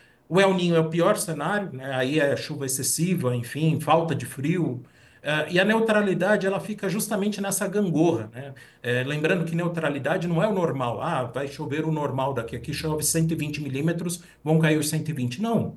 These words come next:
você tem oscilações. Esse é um, é uma preocupação. Você acaba tendo momentos onde a chuva é muito intensa, ora ela enfraquece. Então, é, essa questão aí da neutralidade, ela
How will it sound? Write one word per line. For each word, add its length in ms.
você 220
tem 300
oscilações. 800
Esse 280
é 60
um, 400
é 40
uma 260
preocupação. 560
Você 160
acaba 280
tendo 200
momentos 520
onde 200
a 20
chuva 340
é 200
muito 220
intensa, 500
ora 180
ela 140
enfraquece. 640
Então, 240
é, 240
essa 180
questão 400
aí 100
da 140
neutralidade, 880
ela 400